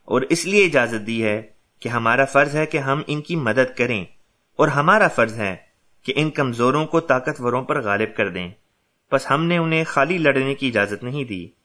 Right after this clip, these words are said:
بلکہ ہمارا ان کے ساتھ وعدہ ہے کہ ہم تمہارے ساتھ رہیں گے جب تک تم ظالم کو مغلوب نہیں کر لیتے۔ پھر فرماتا ہے، "الذین اخرجوا من دیارہم بغیر حق"،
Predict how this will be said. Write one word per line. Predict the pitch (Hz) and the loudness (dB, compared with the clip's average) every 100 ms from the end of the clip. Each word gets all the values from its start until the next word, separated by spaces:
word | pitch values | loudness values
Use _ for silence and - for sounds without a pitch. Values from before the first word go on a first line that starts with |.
| _ _ _ - | _ _ _ -4
بلکہ | 151 170 165 | -2 0 0
ہمارا | 143 131 147 165 | 2 4 4 2
ان | 160 | 0
کے | 165 | -4
ساتھ | 160 156 143 | 0 0 0
وعدہ | 120 104 131 | 2 2 4
ہے | 143 147 | 2 2
کہ | 160 131 | 0 0
ہم | 120 139 | 0 -4
تمہارے | 135 120 110 113 127 | -6 -4 0 0 0
ساتھ | 127 120 - | 2 0 0
رہیں | 101 110 135 | -8 -6 -6
گے | 120 95 - _ _ _ _ _ | -4 -4 -6 _ _ _ _ _
جب | 113 147 156 | -2 0 2
تک | 165 165 - | 2 2 2
تم | 160 165 | 0 0
ظالم | 131 113 131 151 | 0 2 2 0
کو | 143 151 | -2 -2
مغلوب | 120 113 113 131 | 0 0 0 -2
نہیں | 107 117 | -4 -6
کر | 110 101 | -2 -2
لیتے۔ | 101 95 - 87 82 _ _ _ _ _ _ _ | -2 -6 -4 -8 -10 _ _ _ _ _ _ _
پھر | 165 170 | 0 4
فرماتا | 156 127 131 160 | 4 4 2 2
ہے، | 175 - | 2 2
"الذین | 135 160 165 143 160 165 | 2 4 2 2 0 0
اخرجوا | 170 135 - 175 160 147 127 | 0 -4 -4 -6 -2 0 0
من | 120 113 | -2 -2
دیارہم | 113 107 117 151 151 135 | 0 2 2 0 -4 -6
بغیر | 117 107 104 101 104 | -4 -2 0 -2 -6
حق"، | - | -8